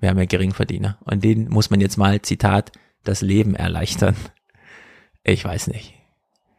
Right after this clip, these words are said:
Du hast es mir vorhin schon im Vorgespräch gesagt, ich muss es jetzt wiederholen, weil es so gut passt. Äh, die guten Kabarettprogramme, und ihr habt ja früher viele gemacht,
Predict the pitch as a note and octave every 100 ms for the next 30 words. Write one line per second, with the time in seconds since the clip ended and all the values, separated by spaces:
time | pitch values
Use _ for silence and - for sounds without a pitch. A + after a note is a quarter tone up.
0 | - - A#2+ A#2 A2 G2+ A2 A2+ A2 G#2
1 | - A2+ A2 G#2+ G#2 - G#2 - - G2+
2 | G#2+ - A2 G#2 - G2 G#2 G#2+ G#2 G#2+
3 | G2 - - - G2 G2 - A2 G#2+ -
4 | - _ _ _ _ _ _ - - G2
5 | G2 G2 F#2+ G#2 A2 B2+ A#2 - C#3+ C3
6 | F#2 - G2 G2 G#2 G2+ G2 - F#2+ -
7 | G2+ F#2+ - G2+ F#2+ F#2+ A2+ -